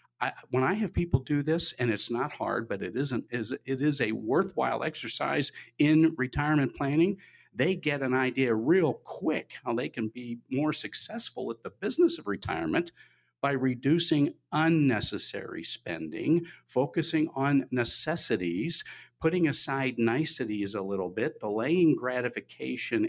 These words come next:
every cotton picking day, and increase what they are saving. And two other things, Chuck, that help. Quit losing money and quit paying fees to other people to so-called manage your money.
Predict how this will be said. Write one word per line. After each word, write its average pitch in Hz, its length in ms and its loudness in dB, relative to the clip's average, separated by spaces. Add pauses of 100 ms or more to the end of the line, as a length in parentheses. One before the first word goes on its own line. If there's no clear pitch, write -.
every 104 400 -2
cotton 101 440 -4
picking 87 460 -6
day, 135 600 0 (460)
and 139 120 2
increase 139 640 0
what 117 240 -4
they 113 140 -2
are 101 140 -2
saving. 131 680 -2
And 110 140 -8
two 220 180 0
other 127 220 0
things, 104 320 -4
Chuck, 147 300 -6
that - 140 -8
help. 226 320 -2 (420)
Quit 160 420 4
losing 143 540 6
money 151 380 6
and 160 140 0
quit 196 240 0
paying 135 360 4
fees 156 540 4
to - 220 -4
other 185 240 2
people 120 380 -2
to 104 140 -2
so-called 175 680 -2
manage 190 480 0
your 117 100 4
money. 104 400 -2